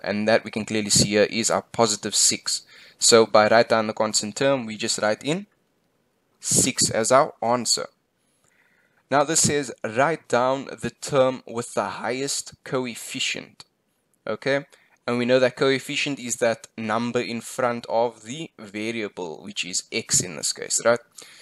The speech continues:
So our highest coefficient, so that is going to be our five over here, right?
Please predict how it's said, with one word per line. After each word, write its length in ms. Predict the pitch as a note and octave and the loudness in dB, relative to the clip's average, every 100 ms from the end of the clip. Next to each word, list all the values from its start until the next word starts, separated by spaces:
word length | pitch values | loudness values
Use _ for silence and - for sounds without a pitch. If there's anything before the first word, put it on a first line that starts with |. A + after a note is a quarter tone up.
| - | -4
So 240 | - C3 B2+ | 4 6 6
our 200 | A2 A2+ - | 4 0 0
highest 320 | A2+ C3+ C#3+ | 2 4 4
coefficient, 720 | D3 C3+ - D3 - D#3+ E3+ - _ _ _ _ _ - - _ | 2 0 -2 -4 0 -2 -4 -16 _ _ _ _ _ -20 -20 _
so 540 | - A#2+ A#2 A#2 A#2 - - | 2 6 6 6 4 -4 -18
that 300 | A2+ B2 B2+ | 2 2 2
is 160 | B2+ | -2
going 160 | A2 A#2+ | -2 -2
to 100 | A#2 | -2
be 360 | G#2 A#2 D#3+ F#3 _ _ | -4 -2 -2 -6 _ _
our 260 | D2+ A#2+ - _ | -2 -2 -4 _
five 760 | - - - B2+ A2+ G#2+ G#2 | -18 -14 -2 2 2 2 -2
over 240 | E2 F#2+ F#2+ | -6 -10 -10
here, 240 | E2 D2+ | -8 -6
right? 200 | F#2+ C3 | -4 -6